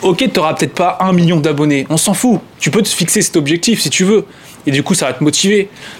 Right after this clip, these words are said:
Mais même si tu n'arrives pas à un million d'abonnés, c'est le chemin qui compte. C'est la personne que tu vas devenir. C'est le fait que tu vas progresser en esprit,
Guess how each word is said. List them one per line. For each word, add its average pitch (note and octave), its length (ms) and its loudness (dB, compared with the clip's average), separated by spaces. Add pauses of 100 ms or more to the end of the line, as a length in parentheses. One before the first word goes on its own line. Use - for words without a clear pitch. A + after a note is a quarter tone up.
Mais D3+ 80 2
même G#3 140 4
si A3 160 0
tu - 80 0
n'arrives D3+ 220 -2
pas F3+ 120 0
à D#3+ 40 4
un D#3 100 2
million D#3+ 220 2
d'abonnés, D3+ 480 0 (240)
c'est - 160 0
le D#3 120 4
chemin F3+ 460 2
qui - 220 -4
compte. - 360 -4 (160)
C'est - 140 -4
la D3 140 -2
personne F3+ 340 0
que E3+ 80 -4
tu - 140 -2
vas D3 60 4
devenir. D#3 380 2
C'est - 140 -2
le C#3 60 -4
fait F#3 180 -2
que - 80 -12
tu - 100 -6
vas C3 120 0
progresser E3+ 500 0
en E3 120 2
esprit, E3 400 -2